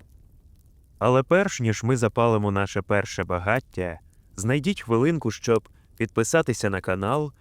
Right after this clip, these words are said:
і поставити вподобайку цьому відео. А ще напишіть у коментарях, з якого ви міста і о котрій годині слухаєте цю історію. Дякую. А тепер влаштовуйся зручніше.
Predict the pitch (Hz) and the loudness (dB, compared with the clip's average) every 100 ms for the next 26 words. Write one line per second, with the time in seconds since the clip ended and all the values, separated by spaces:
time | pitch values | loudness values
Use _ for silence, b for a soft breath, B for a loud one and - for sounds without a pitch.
0 | b 131 175 165 - - 147 151 139 135 | b 0 2 2 2 0 2 2 2 0
1 | - 135 139 160 151 113 - 98 - 104 | 0 2 4 4 4 2 0 -6 -4 -2
2 | 120 117 95 92 85 - - - - - | 0 -2 -2 -4 -6 -10 -20 -20 -20 -4
3 | 107 107 - 110 143 160 b - 107 117 | -2 -2 -2 0 0 -2 b -2 -2 -2
4 | 202 156 131 113 107 101 104 147 127 95 | -4 -2 0 0 0 0 2 0 0 -2
5 | 107 156 139 104 98 92 123 - - 127 | 2 4 4 2 0 0 -2 -2 -2 -2
6 | 117 b b 101 101 - 92 - 190 143 | -4 b b 0 0 2 -2 0 0 0
7 | 113 101 135 131 120 b b - 123 113 | 0 0 0 -2 -4 b b -4 2 4
8 | 175 - 160 151 135 - - 104 113 - | 2 2 -2 0 0 0 0 0 0 -2
9 | 107 - - 95 92 90 85 85 - - | -6 -4 -2 0 -2 -4 -8 -10 -18 -20
10 | _ - - - - - - - - - | _ -20 -20 -20 -20 -20 -20 -20 -20 -20
11 | - - - - - 110 127 - 95 90 | -20 -20 -20 -20 -2 2 2 2 -4 -4
12 | 87 - - - - - - - - - | -8 -14 -20 -20 -20 -20 -20 -20 -6 -2
13 | 101 95 - 101 139 135 - - - - | 2 0 2 2 0 -4 -12 -20 -20 -20
14 | - - - - 92 95 - 170 165 123 | -20 -20 -10 0 2 2 2 2 4 2
15 | - 98 98 98 - 95 98 - 95 87 | 0 -2 -2 -4 -6 -6 -6 -4 -6 -6